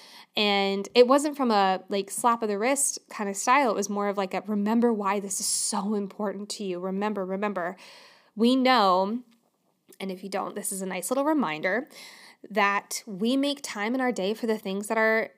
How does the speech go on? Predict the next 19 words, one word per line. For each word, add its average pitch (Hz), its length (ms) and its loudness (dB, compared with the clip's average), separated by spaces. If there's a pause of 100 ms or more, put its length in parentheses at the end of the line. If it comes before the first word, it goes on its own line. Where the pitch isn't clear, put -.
(200)
a 220 60 0
must 220 640 0
for 208 200 -2
us. 175 520 -2
And 196 420 0 (320)
when 220 220 4
you 220 220 2
are 226 120 0
connected 208 500 -4
to - 140 -8
your 196 160 0
whys 180 600 0
behind 190 580 -6
something, 277 500 -4
behind 202 380 -2
a 240 40 -2
task, 254 480 -2
behind 196 380 -6
a 185 220 -2